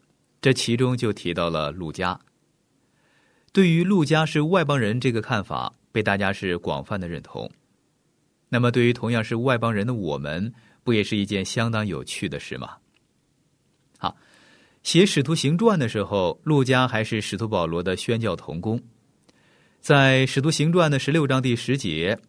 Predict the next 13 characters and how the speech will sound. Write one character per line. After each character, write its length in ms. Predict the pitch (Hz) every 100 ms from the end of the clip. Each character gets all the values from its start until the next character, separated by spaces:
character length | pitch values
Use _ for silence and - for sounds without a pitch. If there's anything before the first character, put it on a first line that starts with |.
| _ _
路 160 | 127 117
加 260 | 113 110
就 140 | 110 104
记 180 | 113 101
载， 300 | 90 80 - - _ -
保 180 | 135
罗 180 | 131 139
既 280 | 147 160 147
看 300 | 143 - 185
见 140 | 151 143
这 100 | 151
异 240 | 214 139
象， 320 | 101 90 80